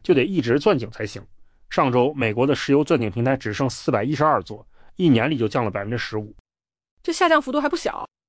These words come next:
Speaker 1: 而且美国能源信息署还预测，二零二六年美国的石油产量每天要降十万桶，这是新冠疫情之后第一次年度下降。
Speaker 2: 那特朗普之前不是还去德克萨斯州找石油大亨们要竞选资金吗？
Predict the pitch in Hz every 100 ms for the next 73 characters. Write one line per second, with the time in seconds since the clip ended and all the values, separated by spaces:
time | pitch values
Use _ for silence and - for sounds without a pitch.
0 | _ _ _ _ _ - 139 175 156 151
1 | 113 120 127 131 147 - 151 151 113 110
2 | 127 120 131 104 - - - - 165 135
3 | 139 160 190 202 104 95 107 120 98 95
4 | 104 127 120 - 131 151 - 107 123 113
5 | 104 101 143 139 127 147 113 - - 143
6 | 147 - - - - _ _ _ - 151
7 | 123 - 165 156 135 120 127 147 120 -
8 | 151 165 - 123 107 104 139 143 - 101
9 | 98 - - _ _ _ _ _ _ -
10 | 370 294 240 - 302 330 214 254 262 254
11 | 269 247 277 214 240 269 240 254 254 254
12 | 240 180 - 220 247 226 226 233 220 220
13 | 220 233 185 180 220 240 269 214 202